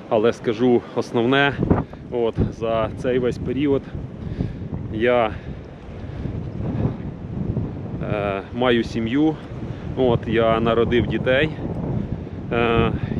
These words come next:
я народив продовжувача свого роду. От,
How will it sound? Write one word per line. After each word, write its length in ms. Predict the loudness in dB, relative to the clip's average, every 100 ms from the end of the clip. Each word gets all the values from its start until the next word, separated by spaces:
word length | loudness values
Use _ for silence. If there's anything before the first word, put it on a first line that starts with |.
| 2
я 320 | 2 4 2 -2 -6 -4 -4 -2 -2 0
народив 460 | 0 0 2 4
продовжувача 800 | 4 2 -2 -4 -2 -2 -2 -4
свого 340 | -4 -2 0 2
роду. 320 | 2 2 -2 -6 -14 -14 -12 -12 -8 0
От, 300 | 4 4